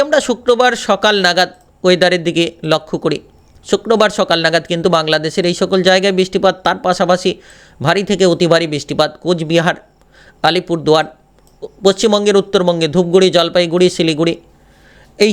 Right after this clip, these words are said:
সকল জায়গায়, ইসলামপুর, বোদা, দেবীগঞ্জ এই সকল জায়গায়, পীরগঞ্জে, রায়গঞ্জে বৃষ্টিপাতের আশঙ্কা, দিনাজপুর, উত্তর দিনাজপুর, দক্ষিণ দিনাজপুরে ভারী থেকে অতি ভারী বৃষ্টিপাতের আশঙ্কা, বালুরঘাটে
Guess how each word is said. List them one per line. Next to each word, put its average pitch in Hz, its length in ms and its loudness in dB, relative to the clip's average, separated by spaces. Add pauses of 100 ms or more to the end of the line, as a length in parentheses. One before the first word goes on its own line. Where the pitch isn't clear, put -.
সকল 208 180 0 (100)
জায়গায়, 175 320 2 (520)
ইসলামপুর, 180 540 0 (640)
বোদা, 175 320 2 (280)
দেবীগঞ্জ 180 500 0 (280)
এই 233 140 -2
সকল 208 160 2 (100)
জায়গায়, 175 400 2
পীরগঞ্জে, 185 500 0 (1500)
রায়গঞ্জে 185 460 2 (100)
বৃষ্টিপাতের 170 560 0
আশঙ্কা, 165 360 0 (640)
দিনাজপুর, 180 520 0
উত্তর 190 280 0
দিনাজপুর, 175 340 0 (120)
দক্ষিণ 175 300 -2
দিনাজপুরে 170 380 -2 (120)
ভারী 170 220 0
থেকে 170 220 -4
অতি 170 200 -2
ভারী 165 200 2
বৃষ্টিপাতের 156 560 -2
আশঙ্কা, 151 340 -6 (640)
বালুরঘাটে 170 440 0